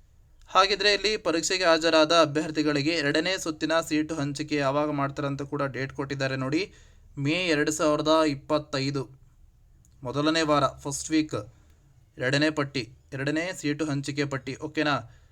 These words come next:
So, ತದನಂತರದಲ್ಲಿ ಪರೀಕ್ಷೆಗೆ ಹಾಜರಾದ ಅಭ್ಯರ್ಥಿಗಳಿಗೆ ಮೂರನೇ ಸುತ್ತಿನ ಸೀಟು ಹಂಚಿಕೆ ಯಾವಾಗ ಅಂತ ಹೇಳಿದರೆ ಮೇ ಎರಡು ಸಾವಿರದ ಇಪ್ಪತ್ತೈದು ಮೂರನೇ ವಾರ ಅಂತ ಹೇಳಿ ತಿಳಿಸ್ಕೊಟ್ಟಿದ್ದಾರೆ.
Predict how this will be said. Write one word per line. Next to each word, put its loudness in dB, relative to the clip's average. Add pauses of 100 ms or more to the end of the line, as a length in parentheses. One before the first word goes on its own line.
(360)
So, -4
ತದನಂತರದಲ್ಲಿ 2
ಪರೀಕ್ಷೆಗೆ 2
ಹಾಜರಾದ 4
ಅಭ್ಯರ್ಥಿಗಳಿಗೆ 4
ಮೂರನೇ 0
ಸುತ್ತಿನ 2
ಸೀಟು 0
ಹಂಚಿಕೆ -2
ಯಾವಾಗ 2
ಅಂತ -2
ಹೇಳಿದರೆ 0
ಮೇ -2
ಎರಡು 2
ಸಾವಿರದ 4
ಇಪ್ಪತ್ತೈದು -2
ಮೂರನೇ 0
ವಾರ 0
ಅಂತ 0
ಹೇಳಿ 0
ತಿಳಿಸ್ಕೊಟ್ಟಿದ್ದಾರೆ. -2